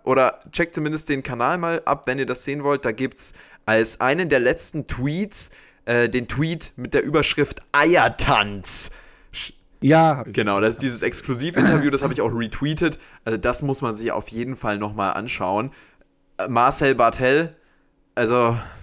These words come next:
Speaker 1: äh, schaut's euch einfach an. Es ist großartig.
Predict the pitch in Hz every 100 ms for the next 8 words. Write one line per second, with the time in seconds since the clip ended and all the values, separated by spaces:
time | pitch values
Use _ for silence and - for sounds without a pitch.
0 | - _ _ - 101 113 131 - - -
1 | - 147 151 151 113 110 107 90 95 90
2 | - 123 123 - 104 110 85 - - 101